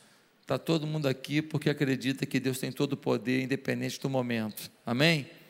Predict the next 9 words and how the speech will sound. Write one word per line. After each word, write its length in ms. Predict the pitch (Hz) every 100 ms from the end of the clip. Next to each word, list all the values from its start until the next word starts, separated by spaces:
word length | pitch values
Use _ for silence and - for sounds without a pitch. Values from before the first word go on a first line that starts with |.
| - - - - - - - -
E 140 | 135
eu 120 | 143 151
estou 640 | 147 165 156 147 127 110 - - _ _
muito 340 | - 147 185 -
feliz 960 | 160 139 131 147 120 - - - - - -
de 200 | 117 135
ver 200 | 120 147
você 380 | 135 131 - 127
aqui. 360 | - 120 104